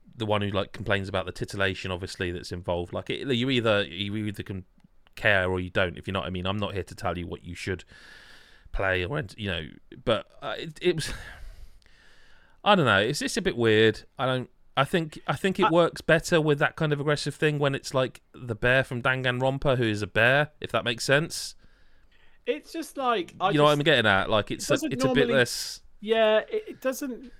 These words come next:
Speaker 2: that sort of stuff doesn't normally bother me. It's
Speaker 1: It
Speaker 2: not
Speaker 1: didn't
Speaker 2: the thing
Speaker 1: bother
Speaker 2: I'm
Speaker 1: me.
Speaker 2: like, "I must have boobs." But, like, it's not one of those things I'll be like, Right, I, I, I can't
Speaker 1: No, that's
Speaker 2: possibly
Speaker 1: what I'm saying. I'm, I'm
Speaker 2: agree
Speaker 1: saying
Speaker 2: with
Speaker 1: it's up to,
Speaker 2: But
Speaker 1: you
Speaker 2: it,
Speaker 1: know,
Speaker 2: it's,
Speaker 1: I don't
Speaker 2: for
Speaker 1: care.
Speaker 2: me,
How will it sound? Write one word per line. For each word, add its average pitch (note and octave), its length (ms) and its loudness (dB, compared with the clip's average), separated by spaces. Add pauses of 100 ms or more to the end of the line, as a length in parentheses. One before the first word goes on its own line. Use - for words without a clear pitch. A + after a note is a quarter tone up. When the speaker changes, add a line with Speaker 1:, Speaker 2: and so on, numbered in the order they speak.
(140)
Speaker 2:
that A#3+ 220 -2
sort A#3+ 160 -6
of - 80 -6
stuff - 280 -8
doesn't G3 300 -6
normally F3+ 720 -2
bother F3+ 280 -4
me. F#3 160 -2
It's C3+ 180 -10
Speaker 1:
It D3 40 -4
Speaker 2:
not D#3 160 2
Speaker 1:
didn't E4 200 2
Speaker 2:
the F#3 80 8
thing E3+ 140 8
Speaker 1:
bother D3 60 2
Speaker 2:
I'm C#3+ 60 2
Speaker 1:
me. D3 60 2
Speaker 2:
like, D3 340 2
"I C#3+ 140 2
must D3 320 -4
have C3+ 200 -4
boobs." D3 360 -2 (420)
But, E3+ 180 2
like, D#3+ 380 4 (140)
it's E3 200 -6
not G#3 200 0
one F#3 100 2
of F3+ 60 4
those D#3+ 100 0
things D#3+ 160 -4
I'll C#3+ 60 -6
be C#3+ 60 -4
like, B2+ 180 -2 (100)
Right, C3+ 160 -2
I, A2+ 240 -6
I, A#2 60 -4
I G#2+ 260 -14 (180)
can't D3 300 2
Speaker 1:
No, G#3 140 6
that's A#3 180 2
Speaker 2:
possibly A#3+ 80 -2
Speaker 1:
what F3+ 80 0
I'm F#3 60 -2
saying. D3+ 320 4
I'm, C#3+ 120 0
I'm C#3+ 100 -2
Speaker 2:
agree C3+ 40 -4
Speaker 1:
saying C#3 220 4
Speaker 2:
with C3 80 0
Speaker 1:
it's A2+ 40 -6
up B2 140 -2
to, A#2+ 140 -2
Speaker 2:
But G3 140 -2
Speaker 1:
you A3+ 60 2
Speaker 2:
it, G#2+ 60 -2
Speaker 1:
know, G2+ 60 0
Speaker 2:
it's, - 360 2
Speaker 1:
I - 40 -10
don't F#2 220 -6
Speaker 2:
for G3 100 -8
Speaker 1:
care. G3+ 80 -2
Speaker 2:
me, G#3+ 60 6